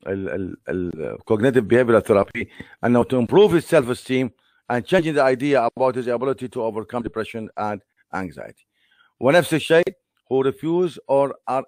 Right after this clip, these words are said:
unable to take antidepressant medication. بعض الأحيان بالدبريشن المريض ما يقبل ياخذ أدوية، يخاف منها، إيه، أو يخاف من السايد افكتس مالها، أو ما يدي-، يصير عنده،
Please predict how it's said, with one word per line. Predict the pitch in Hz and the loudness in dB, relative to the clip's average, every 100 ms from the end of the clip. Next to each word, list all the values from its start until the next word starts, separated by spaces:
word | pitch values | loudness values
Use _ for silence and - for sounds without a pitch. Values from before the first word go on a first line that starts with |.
| 175 | -4
unable | 185 175 147 143 | -2 -2 -2 -6
to | 135 | -8
take | - 143 139 135 - - | -6 -2 -2 -4 -10 -10
antidepressant | 127 127 110 131 120 120 | -8 -8 -8 -8 -8 -10
medication. | 117 107 - 120 120 131 - _ _ _ 117 | -10 -12 -8 -8 -8 -10 -12 _ _ _ -4
بعض | 131 127 | -2 0
الأحيان | 110 104 123 | -2 -2 -4
بالدبريشن | 113 104 - 147 - 131 | -4 -10 -6 -6 -4 -6
المريض | 120 131 | -4 -4
ما | 120 | -2
يقبل | 151 120 | -2 -2
ياخذ | 110 98 101 | -2 -2 -6
أدوية، | 98 117 131 131 _ _ _ | -4 -2 -2 -4 _ _ _
يخاف | - 160 90 | -6 -4 -4
منها، | 95 95 101 104 _ _ _ - | -8 -8 -8 -10 _ _ _ -6
إيه، | 123 | -2
أو | 117 143 135 _ _ _ _ _ _ _ _ _ - | 2 0 -2 _ _ _ _ _ _ _ _ _ -10
يخاف | 107 131 104 | -2 -2 -2
من | 113 | -6
السايد | - 117 | -2 -2
افكتس | 98 98 - 110 | -2 -8 -8 -6
مالها، | 101 104 | -4 -2
أو | 110 120 | 0 0
ما | 131 | 0
يدي-، | 113 113 98 | 0 -6 -8
يصير | 98 110 98 110 | -6 -6 -6 -6
عنده، | 110 110 107 | -6 -6 -8